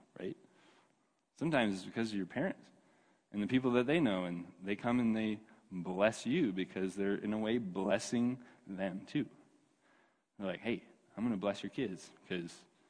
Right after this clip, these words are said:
they're your kids. I'm not going to the neighbor's graduation party. <laughs> I'm going to yours." We can see, see that. And I think that this is,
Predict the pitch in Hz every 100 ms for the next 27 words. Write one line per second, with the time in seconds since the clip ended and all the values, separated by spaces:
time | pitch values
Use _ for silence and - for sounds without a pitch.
0 | _ _ - 92 92 165 - 92 - -
1 | - - - - _ _ _ _ _ _
2 | - 120 127 117 135 131 117 107 107 160
3 | 120 92 92 87 85 85 - 104 135 -
4 | - - 175 185 117 139 - - - -
5 | - 113 123 160 156 156 285 - - -
6 | _ _ _ _ _ _ _ _ _ _
7 | _ _ _ _ _ _ - 143 147 120
8 | 165 170 139 - - - - - _ _
9 | _ - _ _ _ _ _ - 240 147
10 | 98 110 131 143 143 190 160 147 151 175
11 | 135 107